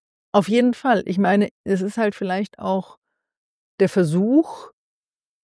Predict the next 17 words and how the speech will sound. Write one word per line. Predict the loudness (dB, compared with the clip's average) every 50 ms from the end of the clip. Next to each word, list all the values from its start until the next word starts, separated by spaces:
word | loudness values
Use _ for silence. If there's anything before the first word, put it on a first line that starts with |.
| _ _ _ _ _ _ _ _ 0
einerseits | 2 4 4 4 4 2 2 2 0 0 -2 -4 -8
die | -6 -2
eigene | 0 0 0 2 2 2 2
Menschlichkeit | 2 2 0 0 2 0 0 0 0 2 4 4 4 2 -2 _ _ _ -20 -20 _ _ _ _ 0
auch | 2 2 2 2 -2 -12 _ _
zu | -12 -4 0 0 2 4
wahren | 4 4 2 2 2 2 0 0
und | 0 0 -2
den | -2 -2
Anspruch | -2 -4 -4 -4 -6 -2 -2 -2 0
eben | 0 -2 0 0 -2
eines, | -2 -2 0 -2 -2 -2 -6 -12 -18 -16 -8
äh, | -2 0 0 0
universellen | 2 2 2 4 4 4 4 4 2 2 2 2
Menschenrechtsschutzes | 0 0 -2 -4 -4 -4 -4 -4 -4 -6 -6 -6 -6 -6 -4 -6 -8 -8 -8 -14 -20 -20 _ _ _ _
zu | -6 -2 0 2 4
wahren. | 4 4 4 4 4 4 4 2